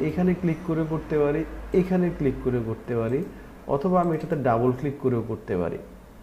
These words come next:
So, আমি শেপটা সরায় ফেলতে পারবো। Shaper tool দিয়ে এইখানে যদি আমি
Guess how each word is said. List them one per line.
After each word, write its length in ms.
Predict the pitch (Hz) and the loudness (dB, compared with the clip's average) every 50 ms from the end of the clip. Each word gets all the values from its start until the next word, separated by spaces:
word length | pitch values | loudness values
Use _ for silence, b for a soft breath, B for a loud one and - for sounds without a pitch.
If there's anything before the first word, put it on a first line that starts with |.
| - - - - - - - - - - - - - - - - - - - - - - - | -18 -18 -20 -20 -20 -20 -20 -20 -20 -20 -20 -18 -18 -18 -18 -20 -20 -20 -20 -20 -20 -20 -10
So, 80 | - 147 135 127 | -4 -2 -2 0
আমি 180 | 139 175 208 | 0 0 -2
শেপটা 400 | - - - 139 131 - - 156 147 - | -2 -2 -4 -4 -4 -2 -2 -4 -4 -2
সরায় 280 | - 120 123 131 139 135 135 | -2 -2 0 0 0 0 -2
ফেলতে 220 | 120 110 - - 58 - | -4 -4 -4 -6 -6 -6
পারবো। 240 | - - - - - - - - - - - - - - - - | -8 -10 -10 -14 -16 -18 -20 -20 -20 -20 -20 -20 -20 -20 -18 -16
Shaper 440 | - - - 180 196 180 202 214 208 180 190 | -4 2 6 6 6 8 8 6 6 6 6
tool 160 | - 160 139 123 110 | 2 0 2 2 2
দিয়ে 160 | 120 117 127 135 - - - - | 2 2 2 2 0 -2 -4 -4
এইখানে 260 | 160 - 180 175 175 170 170 | -2 -2 -2 0 0 0 0
যদি 120 | 175 165 170 | 0 0 0
আমি 140 | 156 151 | 0 0